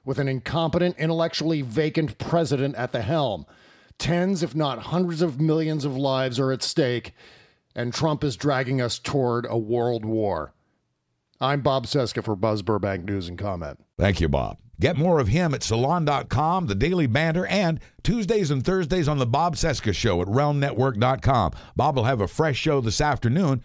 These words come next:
Speaker 2: Join me with him there every Tuesday. As expected, a lot happened over the past two weeks, including the resignation of E P A Director Scott Pruitt as corruption scandals closed in on him.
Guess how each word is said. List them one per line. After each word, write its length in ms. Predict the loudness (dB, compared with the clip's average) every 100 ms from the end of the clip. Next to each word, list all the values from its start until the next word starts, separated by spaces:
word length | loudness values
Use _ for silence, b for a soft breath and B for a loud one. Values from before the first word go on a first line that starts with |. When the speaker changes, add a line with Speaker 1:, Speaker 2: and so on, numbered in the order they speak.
| b 0
Speaker 2:
Join 380 | 2 4 2
me 200 | 2 2
with 180 | 0 0
him 200 | 0 2
there 340 | 2 0 -2 -2
every 260 | 0 0 0
Tuesday. 540 | -2 -4 -4 -10 -12 _ _ _ _ _ B B B B
As 200 | -2 0
expected, 520 | 0 -2 -2 0 -2
a 140 | 0 0
lot 380 | 2 2 0 0
happened 460 | 0 0 0 0
over 160 | 0 0
the 100 | 0
past 340 | 0 0 0
two 160 | 0 0
weeks, 300 | 0 -2 -4
including 380 | -2 0 0 0
the 80 |
resignation 600 | 0 0 0 -2 -2 -2
of 100 | -2
E 120 | -2 -2
P 180 | 0 0
A 100 | 2
Director 380 | 0 0 -2
Scott 380 | -4 -2 -2 -2
Pruitt 340 | 0 2 2 -2 B
as 160 | -4 -2
corruption 480 | 0 0 0 -2 -4
scandals 500 | -2 0 0 -2 -2
closed 460 | -2 0 0 2
in 140 | 2 2
on 160 | 2
him. 160 | 0